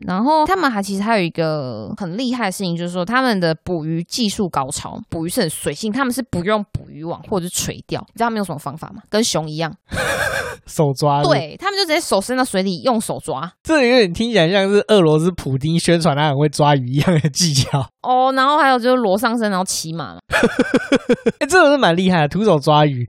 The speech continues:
Speaker 2: 这真的很屌欸。
Speaker 1: 读资料是说，他们其实捕鱼啊，是有分白天跟晚上有两个方式。那我跟你讲晚上好，晚上的话，因为其实他们会好像是拿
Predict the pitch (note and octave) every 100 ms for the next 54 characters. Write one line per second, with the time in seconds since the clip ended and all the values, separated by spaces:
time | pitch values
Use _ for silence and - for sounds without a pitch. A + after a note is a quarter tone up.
0 | - B3 A#3+ G#3+ D3 D#3+ B2+ A2+ - -
1 | - G3+ F#3+ G#3+ B3 A3 G#3 G3 F#3+ F#3+
2 | B3+ B3 G#3 F#3 E3+ E3 D#3 - D#3+ D3
3 | D3+ D#3 - C4 E3 E3+ F3+ F3 F3 F3+
4 | - E3 G3 G3 F#3 D#3+ G#2+ A3 E3+ D3
5 | A2+ D#3+ E3 B2+ F#3 G#3+ C4 D#4+ D4+ -
6 | _ A#3 D4+ E4 F#3+ D3+ A3+ E3+ G#2 F#3
7 | G#3 F4+ D4 - C#4+ B3 B3+ D4 D4 G3
8 | F#3+ F3 E3+ E3 E3 - E4 C4 - D4+
9 | C4+ A#3 F#3 C#4 E4+ E4+ F3 D#2